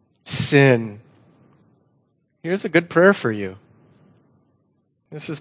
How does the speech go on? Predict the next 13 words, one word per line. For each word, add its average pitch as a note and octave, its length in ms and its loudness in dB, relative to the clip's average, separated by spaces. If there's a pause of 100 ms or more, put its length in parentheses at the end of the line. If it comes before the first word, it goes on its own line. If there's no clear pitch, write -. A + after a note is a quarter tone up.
teaching G#3+ 420 0
you D3+ 120 2
how D3 140 4
to D3+ 80 0
sing F#3 460 0
to C#3 260 0
God C3+ 420 6
in C#3+ 140 0
your D3 160 2
disappointment D3 720 -4
and A2 140 -18
disillusionments C#3 880 -8
and A2 240 -18